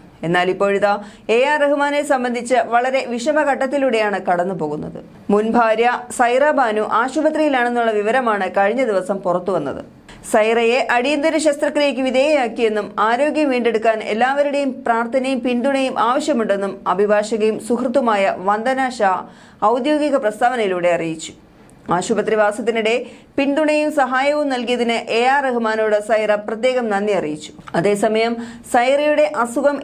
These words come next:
എന്താണെന്നത് സംബന്ധിച്ചോ അസുഖത്തിന്റെ മറ്റു വിശദാംശങ്ങളോ ബന്ധപ്പെട്ടവർ വെളിപ്പെടുത്തിയിട്ടില്ല. ഏറെ വെല്ലുവിളി നിറഞ്ഞ ഈ സമയത്ത് സൈറയുടെ ശ്രദ്ധ എത്രയും വേഗം സുഖം പ്രാപിക്കുന്നതിൽ മാത്രമാണ്.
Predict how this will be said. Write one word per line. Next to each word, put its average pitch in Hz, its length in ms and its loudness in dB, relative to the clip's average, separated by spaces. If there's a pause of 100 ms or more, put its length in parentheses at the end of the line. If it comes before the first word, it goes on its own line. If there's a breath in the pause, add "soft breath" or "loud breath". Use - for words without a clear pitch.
എന്താണെന്നത് 294 540 0 (100)
സംബന്ധിച്ചോ 240 520 0 (220)
അസുഖത്തിന്റെ 226 520 0
മറ്റു 233 280 -2
വിശദാംശങ്ങളോ 262 720 0 (160)
ബന്ധപ്പെട്ടവർ 214 580 0 (120)
വെളിപ്പെടുത്തിയിട്ടില്ല. 165 680 -2 (760 loud breath)
ഏറെ 247 260 4
വെല്ലുവിളി 285 420 2
നിറഞ്ഞ 269 240 2 (120)
ഈ 277 120 2
സമയത്ത് 240 380 0 (100)
സൈറയുടെ 240 480 0
ശ്രദ്ധ 240 200 0 (200)
എത്രയും 285 380 0
വേഗം 226 200 0 (100)
സുഖം 247 240 -2
പ്രാപിക്കുന്നതിൽ 220 560 0 (120)
മാത്രമാണ്. 185 440 -2